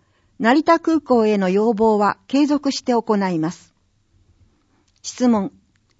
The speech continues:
河内町と共同で公害問題に詳しい専門家を配置するなどの施策を取ることについて、どのように考えるか伺います。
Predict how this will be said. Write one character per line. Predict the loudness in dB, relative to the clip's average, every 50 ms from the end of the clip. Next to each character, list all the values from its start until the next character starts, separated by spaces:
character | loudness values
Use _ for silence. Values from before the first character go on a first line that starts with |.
| _ _ _ _ _ _ _ _ _ _ _ _ _ _ _ _
河 | -4 2 4 4 4 4
内 | 2 2 2
町 | 2 2 2 -2 -2
と | -2 -2 -2
共 | 0 0 2 2 2
同 | 2 0 0 0 0
で | -2 -2 -4 -4 -8 _ _
公 | 0 2 2 4
害 | 6 4 6 6 6
問 | 6 6 6 4
題 | 4 2 0 0
に | -4 -4
詳 | -2 -2 -2 -2 -2
し | -2 -2 -4 -4
い | -4
専 | -2 -2 0 0 0
門 | 0 0 -2 -4
家 | -2 -2 0 0 0
を | -2
配 | -2 -2 -2 -2
置 | -2 -2 -6
す | -8 -6 -2
る | 0 2
な | 2 2 0 -2
ど | -2 -2
の | -4 -4
施 | -6 -8 0
策 | 0 0 0 2 0 0
を | 0 0
取 | 0 0 0
る | 0 -2
こ | -4 -4
と | -2 -2
に | -2 -2 -6
つ | -6 -4 -4
い | -4 -4
て、 | -6 -12 -14 -14 _ _ _ _ _ _ _ _ _ _
ど | 2 4 6 8
の | 8 8
よ | 6 6 4
う | 4
に | 2 0
考 | 0 -2 -2 0 0 0
え | 0 0
る | -2 -4
か | -4 -4 -6
伺 | -4 -2 -2 0 0 0 -2
い | -2 -4
ま | -6 -6
す。 | -8 -14 -20